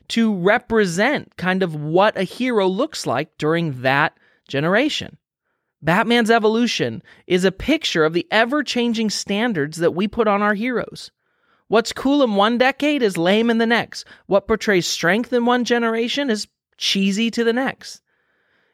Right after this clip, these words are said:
If we chase other people's standards, we'll always have a moving target. And that's the reality Daniel understood all too well. When Nebuchadnezzar was king, Daniel was his most trusted advisor.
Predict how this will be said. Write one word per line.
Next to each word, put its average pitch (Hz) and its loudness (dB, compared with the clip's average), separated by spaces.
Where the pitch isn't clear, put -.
If 220 2
we 262 0
chase 285 0
other 233 2
people's 214 -4
standards, 180 -6
we'll 190 2
always 233 2
have 170 0
a 185 -2
moving 202 -2
target. 196 -4
And 190 -2
that's 285 0
the 339 -2
reality 226 2
Daniel 208 -2
understood 151 -2
all 156 -2
too 208 -8
well. - -8
When 190 2
Nebuchadnezzar 220 2
was 180 -4
king, 120 -4
Daniel 226 0
was 165 -4
his 151 -2
most 170 0
trusted 185 -4
advisor. 131 -6